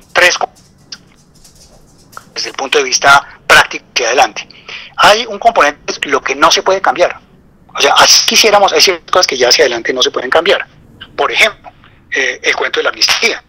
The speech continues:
que como yo estamos de acuerdo, la compartimos. Pero el tema de la amnistía, si alguien se opusiera o quisiera quitarla, eso ya no se puede quitar. Hay un principio general en cualquier país que pretenda o aspire a ser un Estado de Derecho, y es el de la favorabilidad de la ley penal,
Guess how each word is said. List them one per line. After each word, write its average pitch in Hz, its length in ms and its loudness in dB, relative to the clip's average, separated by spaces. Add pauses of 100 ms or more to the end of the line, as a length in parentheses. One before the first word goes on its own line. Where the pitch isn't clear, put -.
(160)
que 139 140 -4
como 127 180 -8
yo - 120 -8 (320)
estamos 117 260 -4
de - 200 -20
acuerdo, - 340 -4
la 123 80 -8
compartimos. - 500 -8
Pero 139 120 -4
el 131 60 -8
tema 247 160 2
de 233 60 2
la 180 60 -4
amnistía, 151 400 -4 (240)
si - 160 0
alguien 143 260 2
se - 80 -2
opusiera 143 460 -4
o 120 260 -8
quisiera 135 340 -4
quitarla, 151 400 -2 (180)
eso 180 140 -2
ya 214 120 0
no 202 80 0
se 202 80 -6
puede 202 120 -4
quitar. - 280 -2 (420)
Hay 180 140 2
un 208 60 -2
principio 214 400 -2
general 127 440 0
en 156 100 -10
cualquier 135 400 -4 (320)
país 190 580 0 (280)
que 170 160 0
pretenda 165 580 0
o 165 80 2
aspire 151 380 -2
a 156 40 2
ser 160 180 -2
un 151 80 -8
Estado 143 300 0
de 135 100 -2
Derecho, 110 240 -4 (520)
y 151 140 0
es 151 160 2
el 175 80 -4
de 165 80 0
la 143 80 0
favorabilidad 117 680 -2
de 135 60 0
la 127 60 2
ley 117 140 -6
penal, 143 320 2